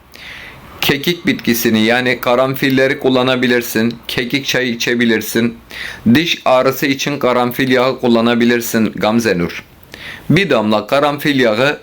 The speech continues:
ağrıyan dişin üstüne damlat. Beş dakika içinde ağrı mağrı diye bir şey kalmıyor. Vertigo için Naci.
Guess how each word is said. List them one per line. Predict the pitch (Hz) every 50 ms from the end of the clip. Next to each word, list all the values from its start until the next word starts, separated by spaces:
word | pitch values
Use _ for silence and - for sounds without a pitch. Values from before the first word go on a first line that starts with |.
| - _ _ - -
ağrıyan | 143 151 147 143 143 135 127 120 117 117
dişin | 117 - - 143 127
üstüne | - 123 - - - 127 127 120 113 107
damlat. | 117 120 120 127 139 147 151 - - - _ -
Beş | 147 165 170 165 - -
dakika | 113 113 - 123 104
içinde | - 113 117 - - 117 117 127 139
ağrı | - - - 110 120 117 117 127
mağrı | 123 117 107 110 117 117 107
diye | 113 110 107
bir | 107
şey | 104 - 139 135
kalmıyor. | 135 123 110 98 92 87 80 69 52 - - - - - - - - - - - - - - - - - - - - - - - - - - - - - - - - - -
Vertigo | 139 160 165 165 - 175 156 156 156
için | 127 147 143 - - 160 156 151
Naci. | 147 143 139 127 110 113 90 82